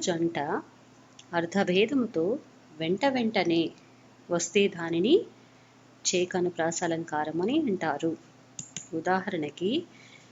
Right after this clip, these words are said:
వంద వందనాలు. ఇక్కడ వంద అంటే ఏంటి? ఇక్కడ సంఖ్య అంటే నెంబర్ అన్నమాట. ఇక్కడ వంద అనేది ఒక సంఖ్య, నూరు అనేది అర్థం వస్తుంది కదా, అది. వందనాలు,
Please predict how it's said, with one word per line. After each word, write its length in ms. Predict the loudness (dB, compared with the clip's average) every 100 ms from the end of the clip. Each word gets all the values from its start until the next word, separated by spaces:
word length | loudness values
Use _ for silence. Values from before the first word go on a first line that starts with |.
| -20 -6 -4 0
వంద 240 | 2 4 4 4
వందనాలు. 680 | 2 4 4 4 2 2 2 0 -4 -16 -20 -20 -20 -20 -20 -12 -4
ఇక్కడ 180 | 0 2 2
వంద 240 | 2 2 4 4
అంటే 180 | 4 2
ఏంటి? 180 | 2 -2 -4
ఇక్కడ 160 | -2 0 -2 -2 0
సంఖ్య 340 | 0 0 -2 -4 -6 -20 -20 -20 -20 -20 -20 -20 -8
అంటే 160 | -2 2 4
నెంబర్ 360 | 4 4 4 4
అన్నమాట. 280 | 2 0 -4 -8
ఇక్కడ 160 | -10 -12 -4 0
వంద 220 | 2 4 4
అనేది 320 | 4 2 2 0 0 -20 -20 -20 -18 -10
ఒక 100 | -6 0
సంఖ్య, 320 | 2 2 0 -8 -10 -20 -20 -20 -20 -20 -20 -20 -20 -20 -2 4
నూరు 220 | 6 6
అనేది 220 | 6 4 0
అర్థం 220 | -2 0 0
వస్తుంది 260 | 0 -2 -2
కదా, 160 | -2 -2 0
అది. 160 | -2 -6 -12 -20 -20 -20 -20 -20 -20 -20 -12 -2 2
వందనాలు, 840 | 2 4 4 4 4 2 2